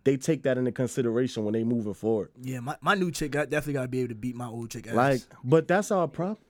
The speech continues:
Speaker 1: that's our problem. We gotta stop comparing, like, future and past and just
Speaker 2: Nah,
Speaker 1: be
Speaker 2: fuck
Speaker 1: content
Speaker 2: that.
Speaker 1: with what we have.
Speaker 2: Fuck
Speaker 1: That's
Speaker 2: that.
Speaker 1: why, yo, we got a lot of stuff we wanna talk about, and I'm glad that it's right before Valentine's Day. I got a lot of stuff on my mind that I wanna get into in terms of, like, uh,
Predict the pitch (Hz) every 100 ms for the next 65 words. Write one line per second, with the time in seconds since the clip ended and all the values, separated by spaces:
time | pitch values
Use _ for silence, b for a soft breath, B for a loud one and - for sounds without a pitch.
0 | _ - 185 240 214 156 180 226 214 160
1 | 202 240 208 - 175 139 156 135 117 160
2 | 180 151 131 120 110 - - 170 151 156
3 | 139 120 135 151 160 156 131 110 139 131
4 | - 135 147 143 170 156 151 131 165 175
5 | 147 131 143 135 131 131 151 147 123 B
6 | 139 143 208 226 202 165 151 143 247 311
7 | 190 170 165 156 185 156 170 139 117 170
8 | 151 151 151 123 165 180 143 170 165 135
9 | - b b - 135 135 170 110 143 175
10 | 156 175 156 135 139 131 151 135 131 127
11 | 185 156 104 95 127 143 135 - 135 143
12 | 127 127 123 123 113 123 120 95 95 120
13 | 127 - 127 113 - 117 107 107 107 101
14 | 104 104 98